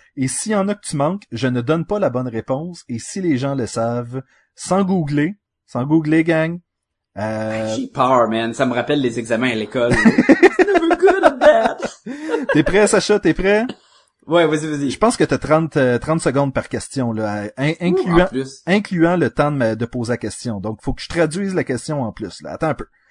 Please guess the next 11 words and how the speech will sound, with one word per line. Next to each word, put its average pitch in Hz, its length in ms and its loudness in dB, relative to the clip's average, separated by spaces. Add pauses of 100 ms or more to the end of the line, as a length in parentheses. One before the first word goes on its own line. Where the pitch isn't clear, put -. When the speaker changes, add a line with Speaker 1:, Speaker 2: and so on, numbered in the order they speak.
(340)
Speaker 1:
T'es 113 80 -4
prêt ? 214 300 4 (880)
Speaker 2:
Ouais. 113 120 0
Speaker 1:
Go ! 131 320 6 (1000)
Donc, 156 560 2 (480)
dans... 196 540 2
Euh, 143 440 2
ok, 170 180 2 (200)
quel 262 400 4
membre 165 580 0
de 131 200 0